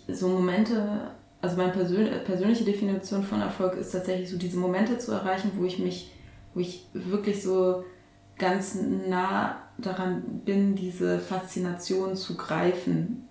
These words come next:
oder auch, ähm, mit, mich mit irgendeinem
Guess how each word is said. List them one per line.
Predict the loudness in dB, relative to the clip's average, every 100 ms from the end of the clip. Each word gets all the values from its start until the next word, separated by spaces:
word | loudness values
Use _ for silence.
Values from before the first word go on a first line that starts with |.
| -8
oder | -2 0 2 0
auch, | -4 -8 -16 -20 -20 -8
ähm, | -2 2 2 2 0 -2
mit, | -2 -2 -2 -2
mich | -2 0
mit | 0
irgendeinem | 2 2 0